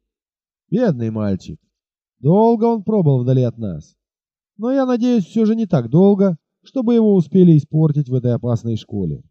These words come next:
Так вот, мы устроим ему встречу по старому обычаю, достойную Бекингемшира. А вам, девочки,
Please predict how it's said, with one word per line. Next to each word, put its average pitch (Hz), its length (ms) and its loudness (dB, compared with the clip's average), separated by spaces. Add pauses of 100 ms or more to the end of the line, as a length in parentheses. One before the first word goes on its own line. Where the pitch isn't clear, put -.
(600)
Так - 200 -4
вот, 127 220 0 (840)
мы 294 200 -6
устроим 233 800 0 (280)
ему 233 280 -6
встречу 185 420 0
по 143 120 -4
старому 139 420 0
обычаю, 120 500 -2 (260)
достойную 220 920 0
Бекингемшира. 101 1000 -6 (600)
А 208 160 -2
вам, 262 220 -2
девочки, 220 680 -2